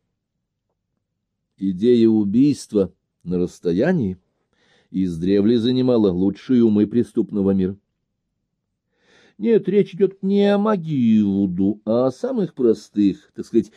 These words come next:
подручных средствах, действующих дистанционно.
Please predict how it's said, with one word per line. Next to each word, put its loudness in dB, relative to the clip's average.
подручных 2
средствах, -2
действующих -2
дистанционно. -2